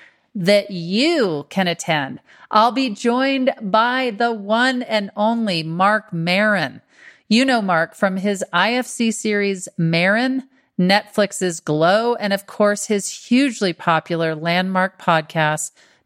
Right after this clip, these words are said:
W T F with Marc Maron. If you want to join us for this one-time event,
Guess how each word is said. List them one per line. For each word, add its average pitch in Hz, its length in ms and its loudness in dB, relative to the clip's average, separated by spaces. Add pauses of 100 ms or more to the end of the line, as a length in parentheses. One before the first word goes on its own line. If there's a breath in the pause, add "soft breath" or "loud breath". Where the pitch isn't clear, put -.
W 202 420 2
T 202 300 0
F 165 340 0 (240)
with 160 260 0
Marc 151 460 0
Maron. 147 520 0 (340 loud breath)
If 185 140 2
you 208 120 4
want 214 180 2
to 202 80 -6
join 214 260 0
us 226 220 -2
for 190 140 -2
this 180 260 -2
one-time 202 560 0
event, 165 400 0